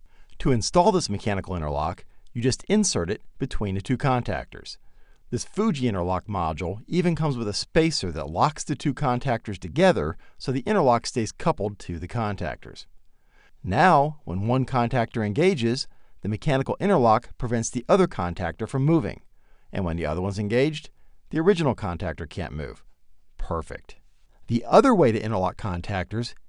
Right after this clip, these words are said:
is with an electronic interlock. You add a normally closed aux contact to each contactor and wire 'em like this.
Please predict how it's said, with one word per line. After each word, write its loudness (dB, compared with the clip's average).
is 0
with 0
an 0
electronic 0
interlock. -6
You 2
add 4
a -6
normally 2
closed 4
aux 4
contact 0
to -10
each -4
contactor 0
and 2
wire 8
'em 4
like 2
this. 0